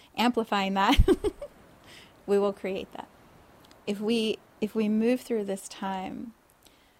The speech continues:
as much as possible in a state of wonder, like, can you believe we know this time? We didn't know the last time Pluto was in Aquarius that it was happening.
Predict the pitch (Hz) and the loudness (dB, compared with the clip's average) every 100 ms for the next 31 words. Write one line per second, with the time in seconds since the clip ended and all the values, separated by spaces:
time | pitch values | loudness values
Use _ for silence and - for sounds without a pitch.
0 | _ 202 196 208 208 - 226 - 208 202 | _ -6 -2 -2 -2 -4 -8 -6 -6 -4
1 | 202 196 190 190 - 202 190 185 185 185 | -6 -4 -6 -8 -8 -6 -6 -6 -8 -8
2 | 185 - 214 - - - 196 196 - - | -10 -12 -14 -18 -20 -16 -10 -10 -10 -20
3 | - _ _ - - 214 220 226 240 220 | -20 _ _ -12 -4 -2 0 0 0 0
4 | 208 185 165 196 240 277 - 262 269 285 | -2 -2 -2 -2 -2 -6 -8 -2 0 0
5 | - 214 240 262 220 185 190 233 202 - | -2 0 2 2 0 -2 0 0 -2 -8
6 | - - - 202 185 - 208 202 214 196 | -20 -12 -4 0 -2 -4 -10 -6 -4 -4
7 | 185 190 175 - 196 190 180 - 196 185 | -4 -6 -12 -8 -2 -2 -2 -4 -8 -8
8 | 185 180 190 196 - | -8 -8 -8 -10 -10